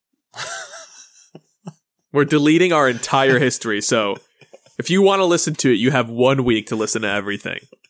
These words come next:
Speaker 2: So, let's get those views up. Let's get that view count up.
Speaker 1: <laughs> Yeah, we're hope-, we're pushing from four views to five views. Let's go. Let's get it.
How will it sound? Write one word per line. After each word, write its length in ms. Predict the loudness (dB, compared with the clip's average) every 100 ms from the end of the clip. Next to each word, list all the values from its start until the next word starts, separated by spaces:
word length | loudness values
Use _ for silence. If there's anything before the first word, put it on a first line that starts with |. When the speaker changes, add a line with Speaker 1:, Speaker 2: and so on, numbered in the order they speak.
| _
Speaker 2:
So, 400 | -4 -2 -2 -8 _ -6
let's 180 | -4
get 160 | 0 2
those 240 | 2 0
views 320 | 0 0 0 0
up. 260 | -4 -4
Let's 160 | -6 -2
get 120 | 0
that 160 | 0 -2
view 220 | -2 -2
count 260 | -4 -6 -6
up. 220 | -8 -12
Speaker 1:
<laughs> 40 | _ -20 -8
Yeah, 160 | -2 0
we're 140 | 0
hope-, 220 | 0 -2 -4
we're 100 | -6
pushing 440 | -2 -2 -2 -6
from 240 | -8 -10 -8
four 280 | -4 -2 0
views 260 | -4 -6
to 100 | -6
five 400 | -8 -4 -2 -4
views. 300 | -8 -14 -12
Let's 180 | -12 -12
go. 220 | -10 -10
Let's 220 | -10 -12 -10
get 160 | -10
it. 160 | -10